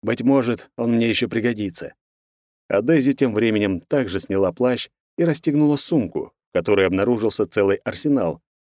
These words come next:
Жрица облачилась в куртку из плотной тёмной ткани, навесила на пояс несколько ножей, а пару пистолетов с комплектом запасных обоим сложила в небольшой рюкзачок.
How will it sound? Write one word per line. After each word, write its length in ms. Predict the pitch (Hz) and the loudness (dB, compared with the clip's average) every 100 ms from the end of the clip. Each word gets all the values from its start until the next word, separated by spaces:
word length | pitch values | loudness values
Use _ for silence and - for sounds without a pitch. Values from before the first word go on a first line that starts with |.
| _ _ _ | _ _ _
Жрица 440 | 92 101 107 87 95 | -6 0 0 0 0
облачилась 420 | 95 - 101 92 | 0 0 -2 -4
в 40 | |
куртку 340 | - 127 - 107 | -2 -2 -2 -4
из 100 | - | -2
плотной 320 | 110 98 98 | -2 0 -2
тёмной 300 | 104 95 92 | -2 -2 -4
ткани, 460 | - 127 120 110 - _ _ | -2 -2 -2 -4 -8 _ _
навесила 460 | 135 147 151 - 104 | -2 0 0 0 0
на 120 | 101 | 0
пояс 280 | 110 101 - | 0 0 0
несколько 360 | 101 - 87 95 | -4 -6 -6 -4
ножей, 440 | 104 120 135 104 _ _ _ | -2 0 -2 -4 _ _ _
а 140 | - 139 | -4 0
пару 200 | 175 160 | 0 0
пистолетов 600 | 131 - 135 143 127 - | -2 -2 0 2 0 -4
с 40 | |
комплектом 500 | - 98 110 92 95 | -4 -2 -2 -2 -2
запасных 420 | 95 95 113 98 | -2 -2 -2 -2
обоим 400 | 95 110 131 110 | -2 2 2 0
сложила 500 | 95 165 147 139 139 | -2 0 2 2 2
в 20 | 107 | 2
небольшой 380 | 95 92 110 | 0 0 2
рюкзачок. 580 | 95 90 107 - 135 - | 2 2 0 2 0 -2